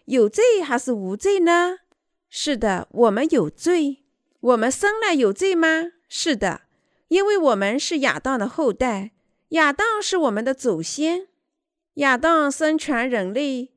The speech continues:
但是亚当和夏娃在伊甸园的时候受撒旦的欺骗，违反了神的话。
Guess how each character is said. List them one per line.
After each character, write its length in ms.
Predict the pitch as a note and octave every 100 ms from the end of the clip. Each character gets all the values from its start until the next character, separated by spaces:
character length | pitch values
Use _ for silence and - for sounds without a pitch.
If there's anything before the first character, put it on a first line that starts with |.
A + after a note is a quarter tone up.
| -
但 220 | D4 A#3+
是 360 | - G#3 D3+ - _ -
亚 200 | D4+ B3
当 240 | E4+ G4
和 100 | E4+
夏 280 | E4 F#4 E4+
娃 260 | D4 D4+ D#4
在 140 | C4
伊 200 | A#3 D4
甸 220 | D4 F4+
园 160 | B3 G#3
的 100 | A#3+
时 240 | C4+ G3
候 400 | G#3+ A#3 A3 A#3 _ _
受 280 | - - G4+
撒 380 | F4 - A#3+ D#3
旦 180 | D#4 D4+
的 120 | F#3
欺 340 | - - B3+
骗， 460 | A#3+ D#4+ B3+ D#3 - _ _
违 240 | - D4+ G4+
反 220 | C5 E4+
了 100 | A#3+
神 280 | - - G3+
的 100 | G#3+
话。 480 | A#3 D#4 B3 -